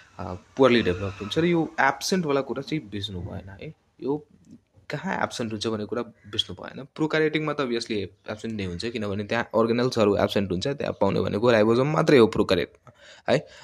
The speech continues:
अब एउटा अर्को एक दुईवटा हुन्छ त्यस्तो, तर यो आरबिसी पनि एउटा ध्यान राख्नुपर्ने कुरा हो। आरबिसीमा पनि एन्डोप्लाज्मिक रेटिकुलम एब्सेन्ट हुन्छ, आरबिसीमा माइटोकन्ड्रिया पनि एब्सेन्ट हुन्छ है, आरबिसीमा माइटोकन्ड्रिया पनि एब्सेन्ट हुन्छ।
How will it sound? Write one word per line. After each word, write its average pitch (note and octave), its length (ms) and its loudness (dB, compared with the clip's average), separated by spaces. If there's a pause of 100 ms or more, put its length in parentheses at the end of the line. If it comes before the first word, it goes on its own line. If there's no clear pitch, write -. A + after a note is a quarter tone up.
अब B2+ 100 6
एउटा D3 320 8
अर्को A#2+ 180 2
एक A2+ 140 2
दुईवटा A#2 180 2 (280)
हुन्छ C3 180 0
त्यस्तो, G#2 300 -4 (480)
तर C#3+ 320 0 (360)
यो C3+ 420 -4
आरबिसी B2+ 420 0
पनि C#3 220 -8
एउटा A#2 240 0 (1900)
ध्यान A2 240 -2
राख्नुपर्ने G#2 380 -4
कुरा G2 200 -4
हो। G2 80 -4
आरबिसीमा A2 360 -4
पनि G#2 200 -8
एन्डोप्लाज्मिक A2 500 -8
रेटिकुलम A2+ 420 -6
एब्सेन्ट G2+ 340 -6
हुन्छ, F#2+ 140 -6
आरबिसीमा B2 520 -2
माइटोकन्ड्रिया G#2+ 640 0
पनि C#3 220 -4
एब्सेन्ट G#2+ 300 -4
हुन्छ F2+ 220 -8 (480)
है, B2 220 -6 (320)
आरबिसीमा A2 400 2
माइटोकन्ड्रिया G#2+ 640 2
पनि C#3+ 240 2
एब्सेन्ट - 380 -2
हुन्छ। - 180 -8